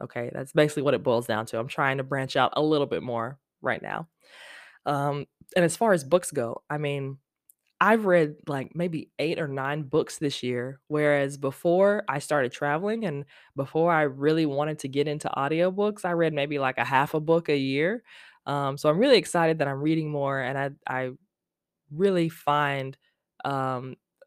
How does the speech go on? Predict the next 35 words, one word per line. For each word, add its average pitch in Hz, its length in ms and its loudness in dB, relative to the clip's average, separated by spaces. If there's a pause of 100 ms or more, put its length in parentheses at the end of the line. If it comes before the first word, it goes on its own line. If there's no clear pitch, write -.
(120)
on 147 160 -2
podcasts 151 460 -2
that 143 100 0
I 156 140 2
listen 156 340 -2
to 135 220 -6
that 135 260 -4
when 147 160 -4
the 127 100 -2
host 175 480 -2
and 135 140 -8
co-host 165 500 -2
talk 156 220 2
about 160 320 -2
books 160 220 0
that 170 120 -10
they're 156 160 0
reading 160 440 -2
or 196 200 4
books 185 300 0
that 185 160 -6
they're 110 160 -2
selling, 170 520 -2
books 143 220 -4
that 151 140 -6
they're 139 160 -2
promoting, 139 640 -6 (460)
um, 147 380 -4 (100)
it's 160 140 -6
such 220 220 2
an 220 80 0
interesting 165 380 -6
conversation, 135 760 -6
and, 135 180 -8 (400)
um, 131 340 -8